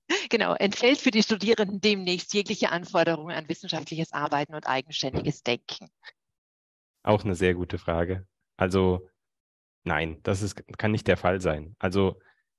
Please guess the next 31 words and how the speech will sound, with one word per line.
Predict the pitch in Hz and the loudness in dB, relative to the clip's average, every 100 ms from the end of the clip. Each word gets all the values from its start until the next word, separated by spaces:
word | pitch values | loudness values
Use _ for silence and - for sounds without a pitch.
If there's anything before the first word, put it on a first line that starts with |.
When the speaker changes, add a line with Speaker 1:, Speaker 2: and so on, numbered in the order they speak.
| - | -2
Speaker 2:
ähm, | 98 95 90 - | 0 0 -2 -6
wie | - 120 | -2 -2
ich | - | 0
eben | 113 120 | 0 0
schon | 117 107 | 0 0
in | 104 | 2
meinem | 101 98 95 92 95 - | 2 2 0 -4 -8 -8
Beispiel | - 101 - 107 | 2 2 2 0
eigentlich | 98 101 - | 0 -2 -4
bei | |
meiner | 95 95 90 | -4 -2 0
Vorlesung | 120 131 101 | 2 2 2
auch | 90 | -2
gesagt | - 87 107 - | -2 -2 -2 -2
habe, | - - | -4 -6
ich, | - - | -18 -12
also | - 98 98 87 | -4 -4 -2 0
wir | 101 | 0
kommen | - 135 | 4 6
nicht | 160 - | 6 8
drum | 117 | 8
herum, | 113 104 131 | 8 6 2
trotzdem | - 123 - 107 | 2 0 0 0
das | 95 95 | 0 2
Wissen, | 123 - 147 147 - | 0 2 0 0 -4
das | 98 - | -8 2
grundlegende | 151 185 92 90 85 | 4 4 2 0 0
Wissen | 92 85 | -2 -4
auch | 85 | -6
zu | - - | -6 -2
verstehen. | 85 - 92 76 | -2 0 0 0